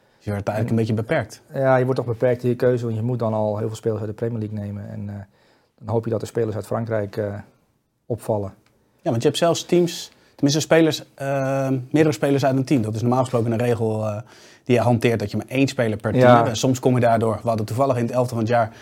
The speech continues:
Speaker 1: Marquinhos, niet één keer in het elftal van de week, maar ja, omdat hij iedere keer toch goed zat en aan de bovenkant wel in het elftal van het jaar.
Speaker 2: Ja.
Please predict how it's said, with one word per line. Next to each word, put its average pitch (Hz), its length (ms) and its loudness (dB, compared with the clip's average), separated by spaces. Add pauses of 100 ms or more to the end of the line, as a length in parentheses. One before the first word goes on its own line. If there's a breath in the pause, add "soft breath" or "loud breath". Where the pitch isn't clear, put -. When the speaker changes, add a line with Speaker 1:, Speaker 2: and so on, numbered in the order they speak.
(140 loud breath)
Speaker 1:
Marquinhos, 135 480 4
niet 120 140 -2
één 127 120 -2
keer 120 100 0
in - 20 -2
het 113 100 -6
elftal 120 220 -2
van 113 100 -2
de 110 60 0
week, 113 200 0
maar 113 100 -2
ja, 113 120 0
omdat 107 200 -4
hij 113 100 -2
iedere 127 240 -2
keer 113 160 -4
toch 156 160 4
goed 147 180 0
zat 113 160 -2
en 117 120 -2
aan 117 60 -2
de 117 60 0
bovenkant 127 420 2
wel 131 200 4
in 131 100 2
het 110 60 -4
elftal 113 180 -6
van 113 80 -6
het 104 100 -2
jaar. 147 220 2
Speaker 2:
Ja. 113 420 -2